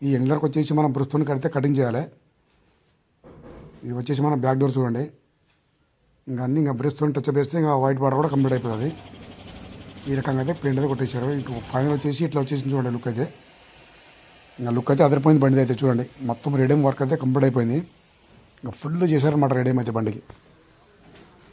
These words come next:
ఆ పెయింట్ తక్కువ రెడీమ్ ఎక్కువ కనిపిస్తుంది అనమాట బండిలో చూడండి.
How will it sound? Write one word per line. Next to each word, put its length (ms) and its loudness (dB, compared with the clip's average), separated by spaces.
ఆ 120 -12
పెయింట్ 240 6
తక్కువ 240 6
రెడీమ్ 240 8
ఎక్కువ 160 2
కనిపిస్తుంది 300 2
అనమాట 240 0
బండిలో 240 -2
చూడండి. 280 -4